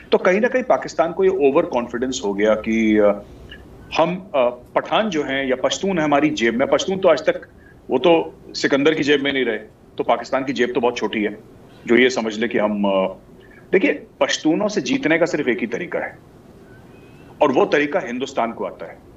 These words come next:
पश्तूनों से आप तभी जीत सकते हैं जब आप उनसे दोस्ती कर लें, ठीक है? आप लड़के पश्तूनों को हरा नहीं सकते। अगर आपने ये सोचा कि आप लड़के पश्तूनों को हरा दिया या आपने आंखें दिखा दी या आपने बोला कि तुम्हें धमकाएंगे,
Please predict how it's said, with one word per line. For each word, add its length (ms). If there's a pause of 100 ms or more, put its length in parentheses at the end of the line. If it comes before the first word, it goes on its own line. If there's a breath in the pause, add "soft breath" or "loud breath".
(460 loud breath)
पश्तूनों 440
से 120
आप 200
तभी 200
जीत 200
सकते 240
हैं 80
जब 100
आप 120
उनसे 180
दोस्ती 280
कर 100
लें, 180 (920)
ठीक 160
है? 180 (320 loud breath)
आप 220
लड़के 380
पश्तूनों 400
को 100
हरा 180
नहीं 120
सकते। 280 (920 loud breath)
अगर 200
आपने 220
ये 180
सोचा 320
कि 140
आप 320
लड़के 360
पश्तूनों 500
को 420 (320)
हरा 180
दिया 380
या 140
आपने 220
आंखें 360
दिखा 240
दी 300
या 60
आपने 280
बोला 220
कि 360 (420)
तुम्हें 180
धमकाएंगे, 680